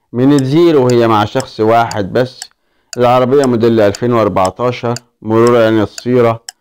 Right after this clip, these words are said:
وفيها رخصة سنة، وفيها توكيل مفتوح بالتجديد والترخيص،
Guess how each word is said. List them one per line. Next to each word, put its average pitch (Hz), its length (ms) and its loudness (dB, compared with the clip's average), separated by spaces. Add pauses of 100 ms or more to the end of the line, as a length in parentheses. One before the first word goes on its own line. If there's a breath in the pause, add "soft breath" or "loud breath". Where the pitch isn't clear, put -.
(160)
وفيها 113 380 0
رخصة 117 280 -4
سنة، 120 440 -2 (340)
وفيها 123 300 -2
توكيل 113 840 0
مفتوح 113 400 -6
بالتجديد 104 500 -2
والترخيص، 117 840 -2